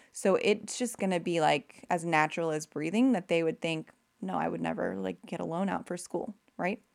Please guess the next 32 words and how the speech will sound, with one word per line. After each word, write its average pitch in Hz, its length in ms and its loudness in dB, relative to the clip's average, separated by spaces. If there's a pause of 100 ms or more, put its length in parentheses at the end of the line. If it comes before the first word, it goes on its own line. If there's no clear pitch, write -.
(840)
But 220 280 6
we 294 220 10
also 233 760 8 (320)
are 190 540 8 (120)
gonna 196 220 4
be 175 400 2
a 196 100 0
safety 311 340 2
net 165 200 0
for - 140 0
them. - 200 -8
And 202 140 2
part 285 340 4
of 339 160 4
why 180 340 8
we 185 200 2
are 185 80 2
so 180 140 0
passionate 240 640 0
about 180 300 2
building 185 300 2
wealth 185 280 0
and 190 100 -2
staying 185 200 0
out 175 120 0
of 165 80 -10
debt 208 300 6
is 196 100 2
so 202 140 0
that 196 120 0
we 196 120 -2
can 247 720 2